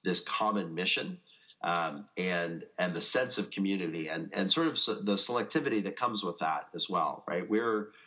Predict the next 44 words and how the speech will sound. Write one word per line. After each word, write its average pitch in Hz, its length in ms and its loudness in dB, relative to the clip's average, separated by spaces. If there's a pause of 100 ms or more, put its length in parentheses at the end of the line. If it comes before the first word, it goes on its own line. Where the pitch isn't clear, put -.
(200)
we're 107 100 4
being 139 180 4
selective 113 540 2
in 95 160 -2
some 113 200 0
ways 98 340 0
in, 90 280 -6
in 92 160 -6
the 87 120 -4
opposite 98 520 -2
way 82 240 -4
that, 78 320 -8
that 85 260 -2
many 87 300 0
higher 85 300 2
ed 113 120 0
institutions 87 640 -4
are 80 120 -2
selective. 78 600 -2 (420)
Um, 82 280 0
we're 107 240 4
trying 110 340 0
to 104 40 4
work 101 260 0
with 104 120 -2
the 92 120 -4
institutions 85 680 -6
that 78 120 -4
have 85 220 2
the 82 80 -2
right 98 260 0
combination 95 720 -2
of 76 340 -4 (340)
a 82 80 0
big 101 340 0
lift 95 520 -2
to 110 80 0
make, 98 320 0 (340)
a 85 100 0
challenge 101 640 2
of 87 100 -4
how 101 180 2
do 98 100 -2
I 87 220 0